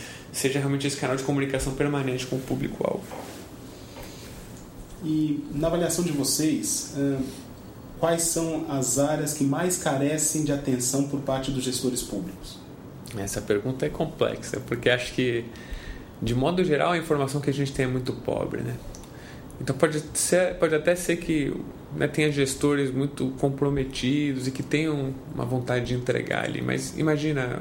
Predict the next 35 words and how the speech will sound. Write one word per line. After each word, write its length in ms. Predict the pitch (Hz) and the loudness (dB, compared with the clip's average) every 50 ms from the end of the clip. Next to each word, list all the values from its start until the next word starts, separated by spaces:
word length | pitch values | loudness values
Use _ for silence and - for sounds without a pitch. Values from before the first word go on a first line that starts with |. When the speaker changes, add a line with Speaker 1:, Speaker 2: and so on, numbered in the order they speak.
| - - | -2 -2
Speaker 1:
o 80 | 120 | 0
que 100 | - 143 | 2 2
a 20 | 135 | 2
gente 300 | 143 151 151 - 151 131 | 2 0 -2 -2 -2 -2
diz 520 | 117 123 147 170 180 175 175 - - - - - - - - - - - - - - - - - | -2 0 0 2 2 2 0 -4 -8 -10 -14 -16 -16 -14 -12 -10 -8 -6 -6 -6 -6 -6 -8 -4
é 60 | - 113 | -2 0
que, 380 | - - - 160 - - - - - - - - | 0 4 4 4 2 2 -4 -8 -10 -8 -2 2
ainda 180 | - 135 147 160 | 4 6 6 6
que 100 | 156 160 | 4 4
a 40 | 151 | 2
gente 160 | 147 139 143 | 2 2 0
viva 280 | 143 131 143 139 135 123 | 4 4 4 6 6 6
hoje 280 | 127 131 131 127 131 | 4 4 2 2 2
aí 80 | 127 127 | 2 2
na 100 | 123 120 | 2 2
era 200 | 123 127 127 127 | 2 4 2 2
do 100 | 127 127 | 0 0
terabyte, 640 | 127 - 127 120 120 - - - - 131 131 127 131 | 4 4 4 4 4 2 2 2 2 2 2 0 0
né, 60 | 127 | -2
a 40 | 123 | -2
gente 180 | 120 120 123 - | -2 -2 -4 -2
fala, 240 | - - - - | 0 0 0 0
pô, 240 | 135 - 170 - 123 123 - - - - - - - - | 2 2 2 2 0 -2 -4 -10 -12 -12 -12 -10 -2 0
pra 100 | - 123 | 0 4
quase 260 | - 156 156 156 - | 6 6 4 4 4
toda 140 | - 180 180 | 2 2 4
decisão 380 | 175 170 175 143 135 151 151 | 2 0 0 2 2 2 2
que 120 | 151 151 143 | 4 2 0
a 40 | |
gente 240 | 131 135 135 135 - | 2 0 -2 -2 -4
precisa 320 | 123 - - - 139 131 - | -4 -2 -2 2 2 2 2
fazer, 380 | - - - - 123 139 151 | 2 0 0 2 4 4 4
a 40 | 151 | 4
gente 200 | 131 147 139 - | 2 -2 -6 -4
tem 180 | - 160 160 | -2 -2 -2